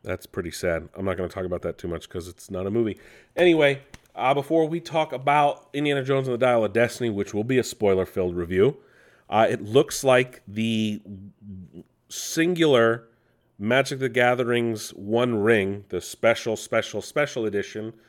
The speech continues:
that, like I said, only had one version of it made, has been found, and it currently has a bounty of two million dollars via the gamer.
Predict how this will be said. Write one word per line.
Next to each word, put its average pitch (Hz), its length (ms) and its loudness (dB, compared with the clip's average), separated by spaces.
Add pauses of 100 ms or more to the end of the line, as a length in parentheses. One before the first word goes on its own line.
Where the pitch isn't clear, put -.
(240)
that, 98 180 -4
like 92 160 -4
I - 40 -14
said, 101 120 -4
only 95 180 -2
had 90 180 -4
one 107 400 2 (340)
version 107 520 4
of 95 120 0
it 92 120 -4
made, 87 400 0 (360)
has 123 280 4
been 131 180 -2
found, 107 540 2 (560)
and 95 160 -4
it - 100 -10
currently 123 340 0
has 113 120 0
a 107 60 -2
bounty 107 440 2
of - 140 -2
two 139 260 0
million 117 380 4
dollars 101 500 6
via 104 200 2
the 107 80 0
gamer. 107 520 4